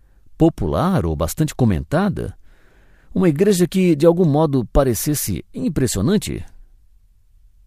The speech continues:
Estava motivado apenas a suportar e tolerar o grupo de pessoas que estava diante de mim,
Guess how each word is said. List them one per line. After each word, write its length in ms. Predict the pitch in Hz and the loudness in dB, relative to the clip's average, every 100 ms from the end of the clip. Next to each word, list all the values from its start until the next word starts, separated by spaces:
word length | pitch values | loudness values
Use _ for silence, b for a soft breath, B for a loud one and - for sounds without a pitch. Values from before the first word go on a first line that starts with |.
| _ - - - | _ -20 -8 2
Estava 440 | 165 - 233 214 | 2 2 2 4
motivado 500 | 156 - 87 95 80 | 2 0 -2 -2 -2
apenas 460 | 76 123 110 76 73 | -2 2 2 0 -4
a 40 | |
suportar 920 | - 160 - 107 - - 104 101 78 | -4 -2 0 -2 -2 -2 -2 0 -2
e 60 | 71 | -6
tolerar 880 | - 156 160 107 85 135 117 - - | -2 0 2 0 0 -2 -4 -8 -16
o 120 | - | -12
grupo 280 | 95 120 117 | -6 -4 -4
de 120 | 98 | -6
pessoas 560 | 92 87 - 110 82 58 | -4 -6 -4 -4 -4 -6
que 100 | - | -6
estava 400 | 101 - 107 92 | -6 -6 -6 -4
diante 300 | 85 104 92 | -2 -4 -2
de 120 | 80 | -4
mim, 300 | 71 92 69 | 0 0 -2